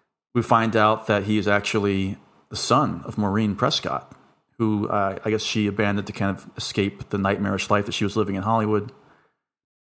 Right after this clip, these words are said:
And he goes to confront her years later, and she basically rejects him and says, "You know, I've moved on with my life. I don't be reminded." Then we learn, as was always written, I'm sure,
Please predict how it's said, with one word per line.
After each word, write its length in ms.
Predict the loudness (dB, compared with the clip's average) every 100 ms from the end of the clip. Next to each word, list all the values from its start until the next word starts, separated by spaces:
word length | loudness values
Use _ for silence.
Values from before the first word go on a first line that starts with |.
| -2
And 200 | 0 0
he 200 | 0 2
goes 280 | 2 2 0
to 80 |
confront 440 | -2 -2 2 2 4
her 140 | 2 2
years 320 | 2 2 2
later, 280 | 2 4 2
and 80 | 0
she 280 | -2 -2 -4 -14 _ _ _
basically 420 | 0 0 -2 -2
rejects 400 | 0 0 -2 -2
him 120 | -4
and 100 | -4
says, 380 | -2 -2 -2 -4
"You 60 | -4
know, 80 | -4
I've 80 |
moved 240 | -4 -2 -2
on 240 | -2 -4
with 140 | -6 -4
my 100 | -2
life. 260 | -2 -2
I 80 | -2
don't 140 | -2
be 80 | -2
reminded." 520 | -2 -2 -2 -4 -6 -10 -20 _ _ _ _ _ 2
Then 200 | 4 4
we 140 | 4
learn, 460 | 4 2 2 -2 -6 -14 _ _ _ _ _ _ _ _
as 160 | 2 4
was 120 | 6
always 240 | 6 6 4
written, 200 | 0 0
I'm 80 | -4
sure, 400 | 0 0 0